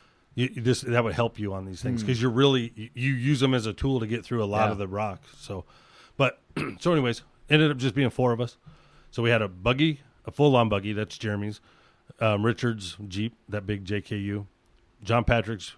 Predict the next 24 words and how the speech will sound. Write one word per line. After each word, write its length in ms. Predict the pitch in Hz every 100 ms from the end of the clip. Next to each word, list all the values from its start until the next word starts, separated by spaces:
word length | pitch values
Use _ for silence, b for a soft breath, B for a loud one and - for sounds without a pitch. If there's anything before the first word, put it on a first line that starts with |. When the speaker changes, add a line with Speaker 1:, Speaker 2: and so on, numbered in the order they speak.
| -
Speaker 1:
What 120 | 127
is 80 | 127
that? 160 | 92 87 _ -
Speaker 2:
A 40 |
J 160 | 101 90
K. 220 | 104 101 -
Speaker 1:
Is 100 | 110
it 60 | 107
a 40 |
J 160 | 92 104
K? 220 | - 110 -
Two 140 | 131
door 140 | 117 104
J 160 | 107
K, 240 | - 113 107 b b b b
the 80 | 104
Ready 200 | 104 107
to 60 | 95
Rock. 340 | 104 110 -
Speaker 2:
Just 180 | - 104
a 40 | 92
monster. 480 | 85 104 - 85 - -
Speaker 1:
<clears throat> 240 | 185 104 -
Yeah, 200 | 107